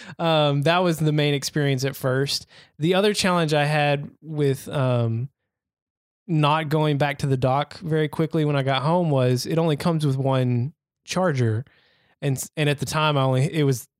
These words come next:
the only U S B C charger in the house. And so I had a really hard time wanting to put that into our T V stand. And then, you know, if I needed to take it out to take it on a trip or something, it was just gonna be a hassle, right?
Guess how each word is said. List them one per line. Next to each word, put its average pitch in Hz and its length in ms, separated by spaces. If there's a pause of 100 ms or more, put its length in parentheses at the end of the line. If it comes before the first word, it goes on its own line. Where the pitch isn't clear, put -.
(120)
the 127 140
only 131 240
U 135 340
S 127 120
B 135 120
C 123 220
charger 120 400
in 113 100
the 110 60
house. 123 520 (460)
And 139 140
so 147 140
I 143 80
had 156 140
a 147 60
really 143 240
hard 135 220
time 151 460
wanting 135 240
to 135 120
put 139 180
that 131 180
into 127 340
our 117 240
T 196 220
V 170 140
stand. 123 600 (1000)
And 143 180
then, 127 580 (420)
you 147 100
know, 120 120
if 120 100
I 131 80
needed 123 320
to 202 80
take - 300
it 147 140
out 147 560
to 131 400 (220)
take 139 160
it 135 80
on 233 120
a 143 40
trip 180 340
or 151 80
something, 135 300
it 156 80
was 196 120
just 196 200
gonna 180 140
be 156 100
a 135 60
hassle, 123 420
right? 131 360